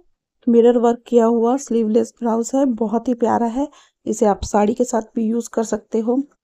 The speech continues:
स्कर्ट के साथ यूज़ कर सकते हो, लहंगा बन जाएगा। आप इसके साथ दुपट्टा लेना चाहो तो लो, वरना आप स्कर्ट के साथ भी बहुत ही बेहतरीन तरीके से इसे पेयर कर सकते हो। आपको डिफरेंट कलर्स मिल जाएंगे, ब्लैक,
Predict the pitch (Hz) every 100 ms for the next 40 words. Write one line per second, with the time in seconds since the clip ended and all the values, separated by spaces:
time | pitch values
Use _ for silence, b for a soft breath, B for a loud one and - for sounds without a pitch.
0 | _ - - - 269 - 233 226 220 226
1 | 220 214 214 208 - 226 233 226 214 208
2 | 214 202 202 202 254 b b b b b
3 | - 220 - _ _ _ _ _ 214 -
4 | 220 214 190 190 202 - 214 214 226 226
5 | 214 214 208 214 262 285 _ _ _ _
6 | 220 214 226 254 339 _ b b b -
7 | 202 - - 226 220 226 226 202 226 202
8 | 202 208 226 226 233 208 196 233 226 220
9 | 220 214 226 - 214 226 220 226 226 247
10 | 233 233 - 240 240 302 247 220 247 202
11 | 220 285 285 226 220 226 - 220 220 220
12 | 220 220 202 214 208 214